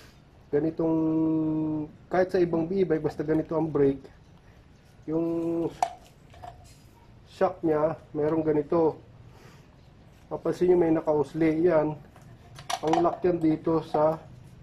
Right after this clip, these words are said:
drum brake. Para hindi siya sasama sa pag-ikot. Nakalock siya bali dyan. Yan, oh. Yan. Ewan ko lang kung nakikita nyo. Ganyan.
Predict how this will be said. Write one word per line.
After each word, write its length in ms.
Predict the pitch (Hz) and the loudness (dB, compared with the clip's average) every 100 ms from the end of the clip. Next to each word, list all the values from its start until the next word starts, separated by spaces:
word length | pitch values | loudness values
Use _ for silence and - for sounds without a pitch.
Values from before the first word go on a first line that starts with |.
| 131 | -2
drum 240 | 147 139 | 0 0
brake. 320 | 147 160 156 - - - - - - - - - - - | 0 0 -2 -16 -20 -20 -20 -20 -20 -20 -16 -6 -6 0
Para 240 | 156 170 | 0 2
hindi 160 | 175 170 | 2 2
siya 160 | 165 | 0
sasama 480 | 160 151 160 147 143 | -2 0 2 2 0
sa 80 | - | -2
pag-ikot. 640 | 147 156 139 135 156 143 - - - - - - - - - - - - - - - | -4 -2 -2 0 0 0 -8 -20 -20 -20 -20 -18 -18 -20 -20 -20 -20 -20 -20 -20 -20
Nakalock 320 | - 151 156 - | -6 -2 -2 -4
siya 160 | - | -6
bali 320 | 151 147 143 | 0 0 0
dyan. 240 | 135 147 139 143 | 0 0 2 0
Yan, 240 | 143 123 | 0 -2
oh. 80 | 120 - - - - - - - - - - | -6 -12 -20 -20 -20 -20 -20 -20 -20 -20 -10
Yan. 480 | 135 131 131 120 117 - | 0 2 2 0 -4 -6
Ewan 160 | 127 | -4
ko 80 | 127 | 0
lang 140 | 147 135 | 0 2
kung 80 | 135 | 2
nakikita 480 | 135 131 120 120 | 2 0 -2 0
nyo. 240 | 120 113 - - - - - - - - - - - - - - - - - - | -2 -2 -6 -16 -20 -20 -20 -20 -20 -20 -20 -20 -20 -20 -20 -20 -20 -20 -16 -2
Ganyan. 480 | 127 131 139 117 | 0 4 2 2